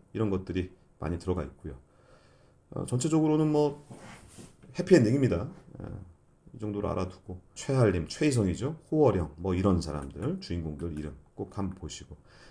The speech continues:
그다음에 작자미상의 황홀선전, 요것도 한번 보시기 바랍니다. 요것도 이제 여성 중심, 선생님이 지금 읽는 게 여성 중심 소설을 얘기를 하는 거예요. 이제 꿈 중요하죠.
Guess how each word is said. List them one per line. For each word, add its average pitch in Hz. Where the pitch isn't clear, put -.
그다음에 104
작자미상의 104
황홀선전, 73
요것도 82
한번 87
보시기 80
바랍니다. 67
요것도 85
이제 80
여성 98
중심, 87
선생님이 151
지금 117
읽는 92
게 90
여성 120
중심 131
소설을 92
얘기를 76
하는 113
거예요. 73
이제 -
꿈 151
중요하죠. 85